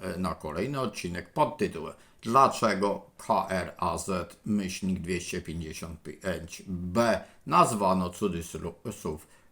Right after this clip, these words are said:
lapte-, e, schni-, laptechnik, los legendarnej wywrotki z przeszłości. Materiał, e, trzynasty luty, e, d-, e, dwu-, a dwudziesty drugi rok. Serdecznie zapraszam na kolejny odcinek.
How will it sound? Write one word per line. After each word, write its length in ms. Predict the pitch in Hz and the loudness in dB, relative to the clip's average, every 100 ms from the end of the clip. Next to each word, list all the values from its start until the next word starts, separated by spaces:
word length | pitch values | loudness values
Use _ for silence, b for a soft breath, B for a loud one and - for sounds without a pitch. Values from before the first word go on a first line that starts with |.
| - | 0
lapte-, 680 | 113 123 - - 127 - - | 6 6 4 2 2 2 0
e, 180 | 123 107 | 0 0
schni-, 640 | - - 123 104 92 95 | -2 -2 2 2 2 2
laptechnik, 880 | 113 135 - 104 95 - - 87 82 b b b - | 2 2 2 0 0 -4 -6 -6 -8 b b b -14
los 440 | - 110 98 90 - | 2 2 4 -2 0
legendarnej 800 | 160 165 160 123 104 107 98 104 | 0 0 0 4 4 4 2 2
wywrotki 640 | 92 87 87 85 - 95 | 2 -2 -4 -6 -6 -8
z 120 | 185 | -8
przeszłości. 1080 | - - 175 170 180 170 160 - - 160 151 B B B | -10 2 4 6 6 6 6 2 -2 0 0 B B B
Materiał, 680 | 151 143 117 98 98 95 80 - | 4 6 6 6 4 2 -2 -2
e, 100 | 117 | -2
trzynasty 600 | 110 - 98 90 90 101 | 0 0 2 0 0 2
luty, 300 | 92 95 - | 4 2 0
e, 220 | - 101 | -2 -2
d-, 480 | 98 95 - 117 107 | -2 -8 -4 0 4
e, 40 | 98 | 2
dwu-, 300 | 92 101 110 | 0 0 0
a 40 | |
dwudziesty 560 | 90 92 87 87 - 82 | 2 -2 -2 -4 -6 -8
drugi 340 | 78 82 95 | -6 -4 0
rok. 260 | 95 78 - | 0 -2 -4
Serdecznie 680 | 107 85 80 76 - 76 | -4 -4 -6 -10 -12 -10
zapraszam 680 | - 160 160 160 151 117 95 | 4 6 6 4 4 2 2
na 80 | 82 | -2
kolejny 500 | - 82 87 120 170 | -6 -8 -4 2 4
odcinek. 680 | - - 220 202 190 - | 4 2 0 2 -2 -4